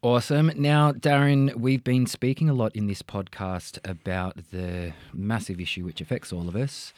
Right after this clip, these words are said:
what we know is a huge climate problem across the world. And in your co-, in your column, um, in this edition, um, you speak about what it might be like for sport in the future if we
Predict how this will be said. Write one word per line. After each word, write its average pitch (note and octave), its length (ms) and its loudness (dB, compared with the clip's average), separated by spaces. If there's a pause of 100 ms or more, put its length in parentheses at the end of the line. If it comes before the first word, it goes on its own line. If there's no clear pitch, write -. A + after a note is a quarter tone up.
(160)
what G2 180 -4
we F#2+ 80 -6
know F2 160 -4
is E2+ 120 -6
a D#2+ 40 -12
huge - 680 -8 (420)
climate G3 320 0
problem F2 520 -4
across F#2 340 -6
the G#2 80 -4
world. G#2 280 2
And G2 80 -2
in G2 140 0
your A#2 160 4
co-, G#2+ 300 -2
in G#2+ 180 -2
your B2+ 140 6
column, F#2+ 480 4 (420)
um, F#2 500 0
in G2 160 0
this - 460 -6 (240)
edition, A2 800 -2 (360)
um, G#2 300 2
you F3+ 160 4
speak - 460 0
about G#2 340 -2 (120)
what G#2+ 260 0 (420)
it A2+ 140 -2
might A2 300 -2
be A2+ 240 -2
like A2 320 -4
for - 140 -10
sport A2+ 360 -4
in G#2+ 120 -2
the G2+ 60 -4
future A2 520 -4
if F#2+ 160 -10
we G#2 120 -2